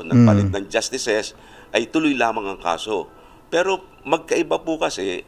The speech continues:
Speaker 1: yung impeachment court at saka regular court.
Speaker 2: Yan. Yan yung
Speaker 1: Ang
Speaker 2: sinasabi
Speaker 1: regular
Speaker 2: ni,
Speaker 1: court,
Speaker 2: ano,
Speaker 1: si-
Speaker 2: yan yung sinasabi ni, ah, Senator Chis Escudero. Itong comparison na to na sinasabi ni Tony Macalintal na magkaiba sila ng cases.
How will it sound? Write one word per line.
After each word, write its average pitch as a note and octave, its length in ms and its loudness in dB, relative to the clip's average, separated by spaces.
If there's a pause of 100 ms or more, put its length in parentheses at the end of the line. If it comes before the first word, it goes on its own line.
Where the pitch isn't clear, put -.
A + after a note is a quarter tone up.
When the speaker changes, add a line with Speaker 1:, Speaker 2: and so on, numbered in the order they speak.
(160)
Speaker 1:
yung D#3 240 -2
impeachment C3+ 640 -6
court F2+ 400 0
at A2 80 -2
saka C3+ 240 -2
regular G2+ 480 -2
court. G2+ 320 0 (160)
Speaker 2:
Yan. G#2 480 8
Yan G3+ 160 12
yung G#3+ 80 12
Speaker 1:
Ang G3+ 80 8
Speaker 2:
sinasabi D3+ 400 10
Speaker 1:
regular - 0 -
Speaker 2:
ni, C3+ 160 10
Speaker 1:
court, A#2 80 8
Speaker 2:
ano, G#2+ 120 6 (120)
Speaker 1:
si- - 160 -6 (400)
Speaker 2:
yan D#3+ 160 12
yung D#3+ 160 6
sinasabi C#3+ 320 10
ni, B2+ 320 12
ah, A2+ 720 6
Senator A2+ 560 6
Chis - 240 0
Escudero. G#2 480 8
Itong C3+ 400 6
comparison A#2+ 560 8
na G#2+ 80 2
to G2+ 240 4
na G#2+ 80 0
sinasabi A2 480 4
ni G#2 80 -2
Tony A2+ 160 2
Macalintal B2+ 400 6
na E3 80 8
magkaiba C#3+ 480 8
sila A#2+ 240 8
ng G#2+ 240 6 (320)
cases. - 800 2